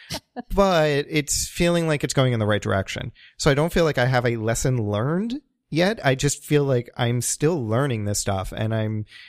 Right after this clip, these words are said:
Speaker 2: I've experienced the nine-to-five, and I've experienced agile burn down charts, and I've experienced, like, all these different ways to schedule software, both on a macro and a micro level. And I'm still figuring out what works for me.
Speaker 1: Mm-hmm.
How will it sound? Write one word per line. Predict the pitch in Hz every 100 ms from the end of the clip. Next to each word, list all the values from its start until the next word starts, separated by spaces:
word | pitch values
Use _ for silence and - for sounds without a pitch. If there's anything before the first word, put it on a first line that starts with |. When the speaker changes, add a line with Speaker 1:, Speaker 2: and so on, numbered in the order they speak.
| - _
Speaker 2:
I've | 131 123
experienced | - - 147 147 131 120 -
the | 117
nine-to-five, | 113 117 113 107 117 107 107 104 107 101
and | 123 117 110 104
I've | 110 113
experienced | - 139 131 117 110 -
agile | 117 117 117
burn | 113 117
down | 110 107 107
charts, | - 101 101
and | -
I've | 110 117
experienced, | 117 - 147 139 123
like, | 110 -
all | 139 139
these | 139 123
different | 131 - 117
ways | 117 104 -
to |
schedule | - - 127 107 110
software, | - 110 104 110 104
both | 107 104 -
on | 110 110
a |
macro | 110 110 113 - 113 107
and |
a | 104
micro | 101 107 - 104
level. | 104 104 - - - - - _ -
And | 139
I'm | 131 131
still | - 190 202
figuring | 202 170 147 135
out | 123
what | 113 -
works | 107 -
for | - 101
me. | 101 -
Speaker 1:
Mm-hmm. | 180